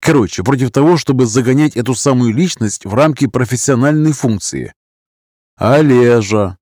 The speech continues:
сказал я как можно более душевным голосом, «а ты можешь спросить у Антонины в следующий раз, как встретитесь, не видала ли она в тот день Лешего?» Квадратные глаза Соломина — это отдельное произведение искусства. «Германушка!» —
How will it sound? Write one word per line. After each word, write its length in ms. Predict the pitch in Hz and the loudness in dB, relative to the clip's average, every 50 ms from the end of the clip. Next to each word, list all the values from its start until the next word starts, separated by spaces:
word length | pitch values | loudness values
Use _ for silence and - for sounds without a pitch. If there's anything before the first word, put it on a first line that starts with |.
| _ _ | _ _
сказал 400 | - - - 131 110 135 160 151 | -8 -4 -4 -2 0 2 2 2
я 100 | 131 107 | 2 0
как 180 | 123 110 95 | -2 -4 -2
можно 280 | 120 143 147 123 113 110 | -2 -2 -2 -2 -4 -4
более 300 | 85 87 123 135 131 120 | -2 0 0 0 0 0
душевным 480 | 117 113 - - 123 123 127 139 139 | -2 -4 -4 -2 -2 0 0 0 0
голосом, 520 | 131 123 110 87 78 - - - 65 60 - _ _ _ _ _ _ | 2 0 0 0 -2 -6 -10 -10 -12 -16 -18 _ _ _ _ _ _
«а 160 | - 120 120 | -2 -2 -2
ты 260 | 107 - 131 131 131 | 0 2 2 2 2
можешь 440 | 117 117 143 180 180 156 120 98 - | 2 2 0 0 0 0 -2 -4 -6
спросить 520 | - - 120 123 120 - - 139 131 113 - | -6 -4 -2 -2 -2 0 0 0 0 0 0
у 120 | 113 123 | 0 2
Антонины 760 | 123 123 123 110 - 123 117 117 120 151 185 190 135 90 73 | 2 2 0 0 0 0 0 2 2 2 2 2 0 -2 -4
в 60 | - - | -8 -6
следующий 580 | - 147 156 131 107 107 110 104 - - 156 | -2 0 2 2 2 2 0 0 0 0 0
раз, 260 | 135 110 78 - - | 2 0 0 -2 -4
как 220 | - - 139 131 110 | -4 -2 -2 -2 -2
встретитесь, 680 | - - - 143 123 98 87 - - 82 - - - - - | -2 0 2 2 2 0 -2 -6 -8 -8 -8 -8 -10 -10 -6
не 180 | 107 120 131 | -2 0 0
видала 400 | 127 127 131 120 156 185 190 160 | 2 0 0 2 2 2 4 4
ли 160 | 135 123 123 | 4 4 4
она 300 | 127 123 120 135 156 160 | 2 2 2 2 2 0
в 80 | 127 - | 0 0
тот 240 | - 135 139 131 113 | 0 0 0 0 0
день 320 | 107 135 143 147 143 120 - | 0 2 2 2 0 -2 -2
Лешего?» 640 | 135 147 151 131 101 - - 90 78 65 62 - - _ _ _ _ _ _ _ _ _ _ _ _ | 0 2 2 2 0 0 -4 -6 -8 -8 -10 -12 -16 _ _ _ _ _ _ _ _ _ _ _ _
Квадратные 580 | - - 127 123 123 127 135 131 - 127 123 113 | -4 0 0 2 2 2 2 0 0 0 -2 0
глаза 320 | 113 117 110 101 123 127 | 0 0 0 0 0 -2
Соломина — 580 | 120 - 135 127 107 104 101 101 104 107 110 110 - | 0 0 0 0 0 0 0 -2 -2 -2 -2 -2 -2
это 240 | 120 113 - 131 - - | -4 -2 -2 -4 -4 -2
отдельное 600 | - 151 147 120 98 104 110 101 107 107 110 107 | -2 -2 -2 -2 0 0 0 0 0 0 -2 -2
произведение 680 | 104 110 117 117 101 110 117 113 117 113 110 110 104 104 | 0 0 -2 -2 0 -2 -2 0 0 0 0 0 -2 -4
искусства. 600 | 107 - - - 110 101 - - - 104 92 87 - _ _ _ _ _ _ _ _ _ _ _ _ _ _ | -6 -6 -6 -4 -4 -4 -4 -4 -4 -4 -4 -6 -8 _ _ _ _ _ _ _ _ _ _ _ _ _ _
«Германушка!» — 1300 | 123 117 120 160 202 233 247 254 247 226 180 151 143 139 135 135 120 - - - - 131 127 127 110 117 | -8 -4 0 2 4 4 4 4 4 4 4 2 4 2 2 0 0 -2 -4 -2 0 2 2 2 0 -2